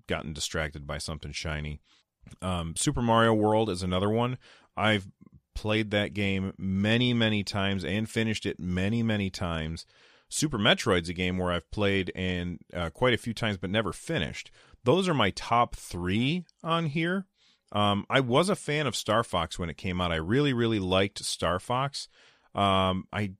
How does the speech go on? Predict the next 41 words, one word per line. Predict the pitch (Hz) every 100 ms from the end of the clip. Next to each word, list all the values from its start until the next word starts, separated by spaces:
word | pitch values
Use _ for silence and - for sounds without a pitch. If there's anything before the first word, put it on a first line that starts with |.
| _ - - -
I | 95
think | - 196 226
I | 101
finished | - 135 123 - -
it | 76
when | 90
I | 87
was | 82 78
a |
kid. | - - 98 78 76 _ _ _ _ -
I | 135
never | 202 175 113
knew | 90 110 104
about | 80 82 67
Star | - 95 85
Fox | - 82 80 -
Two | - - 117 87 76 71 - _ _ _ -
uh, | 87 85 82
having | 101 98 90 80
been | 95 92
in | 85 87
development | 78 87 95 73 73
when | 82
I | 80
was | 78
a | 78
kid, | - 95
which | 82 -
is | 92
odd | 113 117 85
because | 85 92 82
I | 95
had, | 95 87
like, | 90 82
Nintendo | 85 80 90 85
Power | - 85 76
Magazine | 71 76 73 69 64
and | 71
stuff | - 76 -
like | 71 73
that. | 80 69